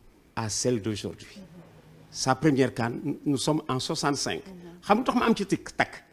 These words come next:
L'allié, j'étais présélectionné en soixante-cinq. Je venais d'avoir vingt ans. J'étais présélectionné dans l'équipe. Parce que booba temps, la présélection, la présélection, c'est l'équipe régionale. La sélection régionale. J'étais dans la sélection de Saint-Louis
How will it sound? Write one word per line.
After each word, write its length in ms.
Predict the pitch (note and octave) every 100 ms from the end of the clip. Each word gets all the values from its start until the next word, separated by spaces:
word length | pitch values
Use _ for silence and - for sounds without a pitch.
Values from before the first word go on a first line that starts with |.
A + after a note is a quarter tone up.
| _ _ - _ - _ _
L'allié, 340 | D#3 G#3+ D3
j'étais 220 | A#2+ E3+ F3+
présélectionné 600 | G3+ G3+ G3 F#3 F#3 D#4
en 80 | F#3
soixante-cinq. 480 | F#3+ F#3 E3+ F#3+ F3 - - - - _ _ - - - -
Je 120 | E3
venais 160 | F3+
d'avoir 260 | E3+ D3+ C#3+
vingt 260 | C#3 D3+ C#3
ans. 100 | F3+ - - F3+ - -
J'étais 200 | - B2+
présélectionné 680 | A#2 D#3 - C3 C3+ B2 C3
dans 120 | B2+
l'équipe. 300 | B2 B2 - - _ _ _ - _ _ _ _
Parce 140 | C3+
que 60 | D#3+
booba 240 | C#3 D3+
temps, 140 | D3+ C#3+
la 160 | C#3
présélection, 540 | C3 D3+ - C#3 C#3 A3 - -
la 120 | - C3+
présélection, 580 | F#3 F3+ D3+ C3+ D3 F#3 -
c'est 140 | - G#3+
l'équipe 240 | A#3 A3
régionale. 400 | G3 D3+ B2+ - - - F3 - - _ _ -
La 120 | C3
sélection 360 | - D#3+ D#3+ C#3+
régionale. 360 | B2+ G#2+ F#2+
J'étais 220 | - E3+
dans 140 | D3+ D3+
la 160 | C#3
sélection 560 | C3 E3 E3+ D3+ B2+ - - - - -
de 140 | F#3+
Saint-Louis 460 | F#3+ F#3+ E3+ F3